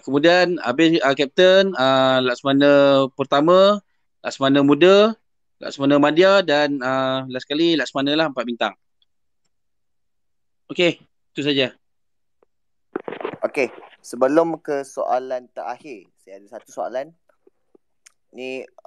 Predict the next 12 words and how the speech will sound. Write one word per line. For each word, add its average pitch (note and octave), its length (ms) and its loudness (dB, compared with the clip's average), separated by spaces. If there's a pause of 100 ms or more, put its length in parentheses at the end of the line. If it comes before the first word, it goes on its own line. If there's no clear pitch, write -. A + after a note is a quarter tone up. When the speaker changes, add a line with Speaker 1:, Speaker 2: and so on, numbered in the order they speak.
(140)
Speaker 2:
mungkin - 480 -20 (480)
Haizat F#2+ 560 -10
boleh G#2 160 -14
jawab G#2+ 320 -4
ataupun A2 560 -14
Sir C3 320 -12
boleh G#2+ 160 -14
jawab. G#2+ 320 -8 (1400)
Kalau E3 240 -4
kita D3+ 240 -20
cakap C#3+ 320 -16
pasal B2+ 320 -14